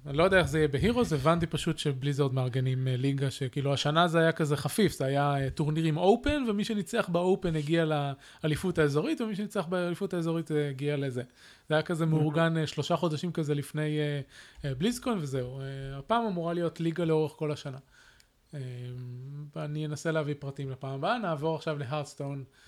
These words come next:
Speaker 1: אה, כי אנחנו מתחילים להיות צפופים בזמן. אה, זהו, חדשות הרדסטון, יש הרחבה חדשה, היא לא סתם,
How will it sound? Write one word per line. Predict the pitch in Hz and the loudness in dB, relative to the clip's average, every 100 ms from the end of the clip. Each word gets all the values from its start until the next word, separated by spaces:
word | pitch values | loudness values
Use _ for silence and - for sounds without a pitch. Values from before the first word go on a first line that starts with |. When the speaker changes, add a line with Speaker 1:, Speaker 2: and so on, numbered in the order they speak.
| - - 139 | -20 -16 -10
Speaker 1:
אה, | 127 127 127 | -8 -8 -10
כי | 139 131 127 | -8 -8 -8
אנחנו | 127 - | -10 -6
מתחילים | 135 - 160 | -8 -2 0
להיות | 143 | 0
צפופים | - 160 160 151 | -2 -6 -4 -4
בזמן. | 165 139 - 139 - - - - - - - - - _ 143 | -4 -8 -16 -20 -20 -20 -20 -20 -18 -18 -18 -20 -20 _ -2
אה, | 143 143 143 143 | 0 2 2 2
זהו, | 135 185 | 4 4
חדשות | - 151 190 175 | 4 2 2 4
הרדסטון, | 190 196 - 214 214 | 4 4 4 4 4
יש | 196 170 | 2 2
הרחבה | 175 - 139 170 | 0 0 2 2
חדשה, | - 143 - 185 202 | 2 -2 2 2 2
היא | 220 156 | 0 2
לא | 170 | 2
סתם, | 165 - 165 165 | 0 0 2 4